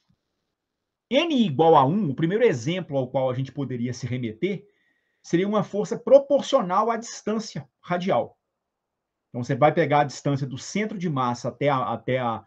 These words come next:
a posição em que a massa reduzida se encontra, a força vai ser proporcional ao valor dessa distância. Provavelmente, por ser uma força atrativa, deve ter um sinalzinho negativo. Então, seria uma lei de força, tipo lei de Hooke, pra N igual a um.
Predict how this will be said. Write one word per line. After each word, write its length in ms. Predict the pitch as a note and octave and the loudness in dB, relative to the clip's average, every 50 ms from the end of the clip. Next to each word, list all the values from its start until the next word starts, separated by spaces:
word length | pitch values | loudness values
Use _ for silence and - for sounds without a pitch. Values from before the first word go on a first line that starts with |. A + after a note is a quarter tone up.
| _ _ _ _ - | _ _ _ _ -18
a 60 | - | -16
posição 500 | G2+ - C#3 C3+ A#2+ A#2 - - C3+ B2+ | -6 -4 -2 -2 -2 -4 -4 -4 -4 -4
em 60 | B2+ | -4
que 60 | B2 | -4
a 100 | C3 A#2 | -4 -2
massa 260 | A#2 A#2+ A#2+ A#2+ C3 B2 | -2 -2 -2 -2 -4 -4
reduzida 480 | B2 B2 A#2+ B2+ A#2 G2+ B2 A#2+ C3 | -4 -4 -4 -4 -4 -2 -4 -4 -4
se 160 | C3+ - - | -6 -6 -6
encontra, 520 | D#3+ D#3 C#3 - G3 B3+ A#3 - A#2 - - _ _ _ _ _ | -6 -4 -4 -2 -2 -2 -2 -2 -6 -8 -10 _ _ _ _ _
a 120 | - A#3 A3 | 0 0 0
força 360 | - - E3 F#3 E3+ - G3 | 2 2 2 2 2 2 0
vai 100 | F#3 F#3 | 0 0
ser 140 | F3+ - G3 | 0 -2 -4
proporcional 800 | - G#3 G#3 G3+ - A3 G#3 E3+ - A3+ G#3 F3 E3 F3 F#3 | -2 -2 -2 0 0 -2 -2 0 0 0 0 0 2 4 4
ao 120 | G3+ G#3 G3+ | 4 4 4
valor 360 | F3+ G3+ F#3+ E3 D#3+ E3+ F3 | 4 4 2 4 2 0 0
dessa 200 | E3 E3+ - F#3 | -2 -4 -6 -8
distância. 580 | F3 - - - D3 C3+ B2 - - - - - _ _ _ _ _ _ _ _ _ _ _ | -10 -12 -8 -6 -4 -4 -4 -4 -8 -14 -20 -20 _ _ _ _ _ _ _ _ _ _ _
Provavelmente, 680 | C#4 E4+ F4 B3+ E3+ C#3+ C3 F3+ G3+ G3+ A3 C4+ - | 6 8 10 10 10 8 8 6 4 2 2 0 0
por 160 | - - E3+ C#3+ | -4 -8 -10 -6
ser 120 | - F3 | -6 -4
uma 180 | D#3+ D#3+ C#3+ C3 | -4 -4 -4 -6
força 340 | - C#3+ C3 A#2+ - - | -6 -8 -8 -6 -6 -6
atrativa, 720 | D3 - - D#3+ D3 C3+ - - A#3 C4 A3 C#3 A2+ - - _ _ _ _ _ | -4 -4 -4 -4 -4 -6 -6 -6 -6 -6 -4 -6 -8 -10 -10 _ _ _ _ _
deve 280 | B2 C#3+ F3 G3+ F#3 - | 2 4 4 4 4 0
ter 100 | - A#3 | -2 -2
um 140 | C4+ C4 | -2 -2
sinalzinho 580 | - - - C4 C4+ B3+ B3 F#3 D3 D#3 F#3+ G3+ | -4 -6 -6 -6 -4 -4 -2 -2 -2 -2 -4 -4
negativo. 560 | G3+ G#3 G3 G#3 G3+ G3+ - - F3 D3 A#2 | -4 -2 -2 -2 -2 -4 -4 -4 -2 -2 -2
Então, 180 | A#2+ A#2+ E3 F3+ | -2 -2 -4 -4
seria 260 | E3+ - G3+ G3+ G#3+ | -2 -2 -2 -2 0
uma 120 | A3 A3 | 2 2
lei 200 | F#3 E3+ F3 F#3 D#3+ | 4 4 4 2 0
de 80 | B2 | -4
força, 520 | A2 - - G3 A3+ A3+ - - - A2 - _ _ _ _ _ _ _ _ _ | -6 -4 -2 -2 -2 -2 -2 -6 -14 -16 -18 _ _ _ _ _ _ _ _ _
tipo 320 | - - A3 A3+ - A#3+ | -6 -4 -4 -2 -2 0
lei 180 | A3 G3+ G#3+ A3 | 0 2 0 0
de 140 | F#3 A#3+ | 0 0
Hooke, 400 | F#3+ - F#3+ G#3 - - - - _ _ _ _ _ _ | 0 0 0 0 -2 -4 -8 -18 _ _ _ _ _ _
pra 220 | F#3 F#3+ F3 D#3 | -2 0 0 0
N 180 | E3 F3+ F#3 F#3+ | -2 -4 -4 -2
igual 220 | D#3+ E3+ F3+ F#3 | 0 2 2 2
a 60 | F#3 | 2
um. 200 | D#3 C3+ B2 A#2+ | 2 0 -4 -6